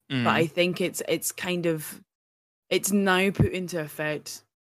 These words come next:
Speaker 1: the massive hole in the content, uh, that was previously masked by the fact that you had to get on and you had to grind out
Speaker 2: Mm.
Speaker 1: your levels and stuff.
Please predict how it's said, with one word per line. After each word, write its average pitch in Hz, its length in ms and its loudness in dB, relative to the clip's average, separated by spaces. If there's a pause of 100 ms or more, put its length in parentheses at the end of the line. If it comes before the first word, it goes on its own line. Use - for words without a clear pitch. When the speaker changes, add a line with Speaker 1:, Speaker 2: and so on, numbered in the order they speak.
(300)
Speaker 1:
the 185 160 -2
massive 175 520 0
hole 160 380 0
in 156 120 0
the 147 100 -4
content, 147 680 -6 (320)
uh, 151 360 -4 (140)
that - 140 0
was 156 120 -2
previously 160 640 -2
masked 147 720 -4
by 147 160 -2
the 147 80 -6
fact 143 280 -8
that 151 80 -10
you 151 100 -6
had 143 180 -10
to - 100 -16
get 139 180 -4
on 131 180 -6
and 127 100 -8
you 143 80 -4
had 120 120 -6
to 139 80 -8
grind 123 340 -6
out 107 80 -2
Speaker 2:
Mm. 131 100 -2
Speaker 1:
your 82 80 -6
levels 117 460 -4
and 85 140 -8
stuff. - 320 -8